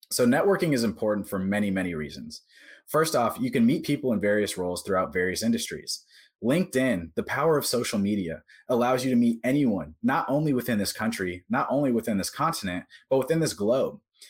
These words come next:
And you can truly meet anybody that's from an associate level all the way up to a general manager or C E O level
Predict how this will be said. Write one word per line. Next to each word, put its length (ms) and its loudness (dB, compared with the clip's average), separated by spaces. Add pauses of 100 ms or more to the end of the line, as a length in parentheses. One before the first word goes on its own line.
And 120 4
you 100 4
can 380 0
truly 360 2
meet 240 2
anybody 440 0
that's 420 -2 (160)
from 160 2
an 80 -2
associate 500 0
level 400 -2 (220)
all 120 2
the 80 0
way 140 4
up 120 -2
to 120 -2
a 60 0
general 300 0
manager 440 -2
or 40 -4
C 360 -4
E 60 2
O 80 4
level 460 -2